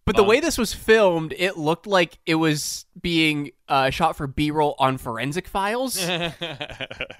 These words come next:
Speaker 2: yeah.
Speaker 1: Like, it, it looked like it was being shot for a murder mystery.
Speaker 2: Yeah. It was just a normal apartment.
Speaker 1: <laughs>
Speaker 2: Film goes negative until it wasn't.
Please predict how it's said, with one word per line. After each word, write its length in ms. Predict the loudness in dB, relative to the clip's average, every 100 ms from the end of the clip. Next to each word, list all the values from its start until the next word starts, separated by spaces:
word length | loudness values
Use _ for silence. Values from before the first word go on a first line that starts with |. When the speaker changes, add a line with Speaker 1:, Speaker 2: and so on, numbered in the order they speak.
| -6
Speaker 2:
yeah. 240 | -4 -4 -6 -4 -2
Speaker 1:
Like, 160 | 0
it, 260 | 0 0 0
it 220 | -4 -4 -2
looked 200 | -2 0
like 160 | 4
it 40 | 4
was 120 | 4
being 220 | 0 0
shot 280 | -2 -4 -4
for 120 | -2
a 60 | -2
murder 300 | -2 -2 -4
mystery. 520 | -8 -14 -14 -12 -12 -12
Speaker 2:
Yeah. 240 | -12 -14 _ _ _ _ _
It 100 | -4
was 180 | -4 -4
just 260 | -6 -4
a 80 | -4
normal 380 | -2 -2 -2 -2
apartment. 560 | 0 2 2 0 -4 -4
Speaker 1:
<laughs> 300 | -2 -4 2
Speaker 2:
Film 200 | 2 2
goes 220 | -2 -2
negative 480 | -4 -4 -4 -8 -8
until 440 | -12 -10 -6 -6
it 160 | -6 -10
wasn't. 580 | -8 -8 -10 -16 -16